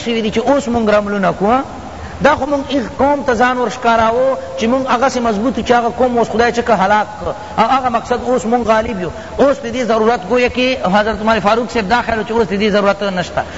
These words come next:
خو پرې نه ښودله۔ بیا حضرت عمر فاروق صاحب ته څه مصلحت پکې ښکاره شو، بیا وویله، <coughs> بیا یې وویله چې کوم کارونه مونږ حضور صلی الله علیه وسلم په زمانې کړي دي، مونږ صحابه کرام، نو آ، مونږ اوس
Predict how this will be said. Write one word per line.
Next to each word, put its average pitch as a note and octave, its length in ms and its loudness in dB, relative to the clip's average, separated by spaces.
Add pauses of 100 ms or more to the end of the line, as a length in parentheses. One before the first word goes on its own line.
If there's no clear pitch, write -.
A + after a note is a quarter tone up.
(140)
خو A3 60 6
پرې B3+ 360 2
نه C#4+ 100 2
ښودله۔ G3 480 0 (880)
بیا C#4 220 4
حضرت C4 240 -2
عمر B3+ 220 2
فاروق A#3+ 320 2
صاحب B3+ 200 2
ته B3 60 0
څه - 120 0
مصلحت A3 420 2 (100)
پکې B3+ 160 -2
ښکاره A#3+ 420 2
شو، A#3+ 100 2 (280)
بیا B3+ 320 4
وویله، C4 440 2
<coughs> - 1300 -6
بیا A#3 120 6
یې B3 120 -2
وویله C#4 220 2
چې B3 100 -6
کوم C#4 240 -4
کارونه C4 320 2
مونږ B3+ 180 0
حضور A3 300 0
صلی A#3+ 140 0
الله A3+ 40 -2
علیه G#3+ 60 -4
وسلم A#3 220 2
په A3+ 100 -4
زمانې A3 460 0
کړي C4 180 2
دي، C#4+ 240 2 (560)
مونږ A#3+ 320 4
صحابه A3 420 2
کرام، A3+ 220 2 (240)
نو G3+ 100 4
آ، C4 200 4
مونږ C4 340 -4
اوس D4 220 2